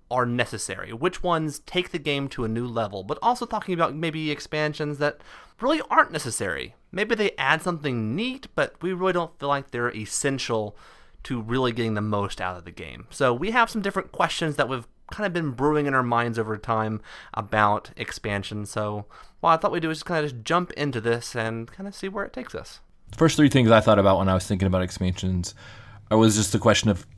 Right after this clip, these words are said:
Speaker 2: you know, what does the expansion bring to the game? Is it adding more complexity to a game?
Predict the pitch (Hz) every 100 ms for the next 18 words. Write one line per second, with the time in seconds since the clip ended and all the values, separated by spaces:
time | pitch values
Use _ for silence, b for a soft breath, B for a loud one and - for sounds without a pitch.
0 | - 113 104 120 135 120 113 - 110 101
1 | 101 95 98 98 101 101 92 85 78 82
2 | 80 - - 104 95 - - - 104 107
3 | 104 98 95 - 90 - 98 - 107 107
4 | 107 104 107 107 107 104